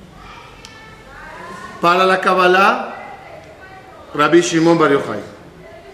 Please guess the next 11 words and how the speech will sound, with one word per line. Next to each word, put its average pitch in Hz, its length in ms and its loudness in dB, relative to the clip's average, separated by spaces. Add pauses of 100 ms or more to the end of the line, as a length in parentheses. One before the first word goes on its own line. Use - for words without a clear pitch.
(2750)
Y 170 80 -2
para 175 320 2
la 185 220 2
Halajá, 240 640 -2 (240)
es 160 100 -6
interesante, 175 880 -2 (1400)
la 165 160 2
Halajá 196 360 0
surge 208 800 -2
por 165 420 0
discusión. 180 580 0